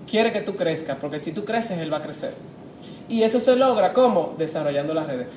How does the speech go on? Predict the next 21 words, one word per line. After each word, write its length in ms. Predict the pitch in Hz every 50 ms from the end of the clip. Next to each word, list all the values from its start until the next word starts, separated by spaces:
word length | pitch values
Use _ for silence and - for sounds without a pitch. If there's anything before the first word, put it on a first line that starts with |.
| - - -
Ya 120 | 170 202 226
ustedes 220 | 233 247 247 247
entendieron 340 | 240 240 226 226 226 220 208
la 100 | 196 185
primera 320 | 190 185 190 196 190 185
parte, 240 | 185 - - - -
la 120 | 143 139
parte 200 | - 165 - 190
minorista, 420 | 185 185 180 170 147 135 - - 135
el 100 | 131 131
consumo 540 | - 151 147 147 - 214 247 262 262 254 180
y 60 | 190
la 120 | 180 160
venta. 260 | 147 147 143 - 190
Si 100 | 190 185
tú 140 | 175 180 233
consumes, 420 | 233 247 240 240 294 294 254 220 175
te 60 | 185
van 180 | 180 180 190
a 20 | 185
pagar. 280 | 190 165 139 123 117